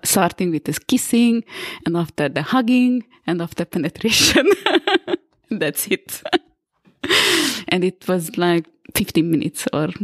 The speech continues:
or something like that. And I thought it's like, if it's this, like, the whole experience, probably it's not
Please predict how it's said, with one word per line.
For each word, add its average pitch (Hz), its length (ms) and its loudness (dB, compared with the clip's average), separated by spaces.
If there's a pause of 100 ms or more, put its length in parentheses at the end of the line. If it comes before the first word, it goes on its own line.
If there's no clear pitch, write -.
(160)
or 175 80 0
something - 360 -2
like - 240 -2
that. - 160 -2 (640)
And - 640 -2 (1080)
I 185 120 0
thought 208 340 0
it's - 260 -4
like, 196 380 -2
if 208 180 0
it's 202 140 -2
this, 196 260 -2
like, 196 380 -2 (480)
the 165 120 2
whole 185 420 2
experience, 185 1000 0 (520)
probably - 440 -2
it's - 160 -4
not - 400 -2